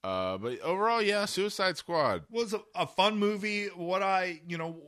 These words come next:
Speaker 2: what I wanted to see, what I was expecting,
Speaker 1: Yeah.
Speaker 2: and I was entertained and I enjoyed it.
Speaker 1: Yeah, man, I enjoyed. It was one of the most fun s-, times I had in the theater,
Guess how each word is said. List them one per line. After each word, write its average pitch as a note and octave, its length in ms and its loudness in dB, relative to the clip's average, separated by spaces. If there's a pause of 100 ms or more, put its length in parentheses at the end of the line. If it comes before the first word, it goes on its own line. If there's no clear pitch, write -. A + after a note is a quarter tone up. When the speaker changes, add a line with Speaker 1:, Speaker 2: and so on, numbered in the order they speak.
(120)
Speaker 2:
what D#3+ 260 -4
I D3+ 460 -2 (240)
wanted F3 360 0
to G3+ 60 -10
see, G#3 420 -4
what E3 220 -4
I C#3 60 0
was A#2 340 -6
expecting, F3 720 0
Speaker 1:
Yeah. D#3+ 140 -4
Speaker 2:
and C#3+ 220 -4 (140)
I C#3+ 480 -2
was C3 280 -6
entertained D3+ 680 -2
and B2 160 -4
I A#2+ 120 -2
enjoyed F#2 320 -6
it. - 120 -16
Speaker 1:
Yeah, E3+ 300 0
man, E3+ 200 0
I E3+ 120 2
enjoyed. D#3+ 500 0 (560)
It B2 160 2
was C3+ 260 -4
one B2+ 220 0
of C3 60 -6
the C3 60 -6
most B2+ 260 -2
fun C3+ 180 -2
s-, A#2 340 -10 (120)
times A#2 340 -4
I A2+ 80 -2
had A#2+ 340 0
in A2+ 220 -8
the A#2 60 -12
theater, A2+ 580 -4